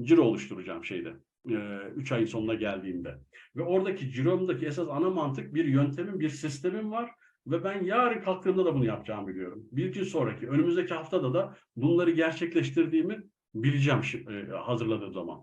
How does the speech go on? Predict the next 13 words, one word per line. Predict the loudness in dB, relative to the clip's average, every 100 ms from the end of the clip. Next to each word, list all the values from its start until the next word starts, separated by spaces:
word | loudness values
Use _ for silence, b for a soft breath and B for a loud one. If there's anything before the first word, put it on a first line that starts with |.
| _
Anlatabiliyor | -8 -4 -2 -2
muyum? | -4 -6 B B B -4
Ama | -2 2
bu | 0
üç | 2
aylık | 2 2 4 4
dönem | 6 4 4
dolana | 4 2 0
kadar | 0 0 -2 B B 0
benim | 2 4
zaten | 4 4
satışlarım | 0 -2 -4 -4 -4 -6
olacak. | -10 -16 -20